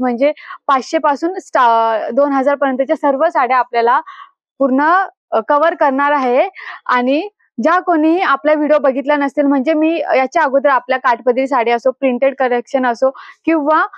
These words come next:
आपली घागरा स-, अ, sale collection, त्याचे सर्व video मी बनवले आहे. तर आपल्या शगुन textile मार्केटवर जाऊन तुम्ही नक्की बघा त्या video.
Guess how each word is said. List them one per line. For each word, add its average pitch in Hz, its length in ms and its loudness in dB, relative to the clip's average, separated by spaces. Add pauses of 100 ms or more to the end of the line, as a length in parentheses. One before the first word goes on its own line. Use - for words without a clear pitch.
(100)
आपली 277 240 0
घागरा 269 360 0
स-, 285 100 -4
अ, 240 320 2
sale 254 280 0
collection, 240 400 -2
त्याचे 285 240 0
सर्व 294 300 0
video 277 220 0
मी 269 120 -2
बनवले 233 400 0
आहे. 254 260 2
तर - 340 -6
आपल्या 269 340 0
शगुन 269 220 0
textile 262 320 0
मार्केटवर 254 440 0
जाऊन 254 220 -2
तुम्ही 269 220 -2
नक्की 269 380 -2
बघा 254 240 -2
त्या 247 160 -2
video. 240 240 2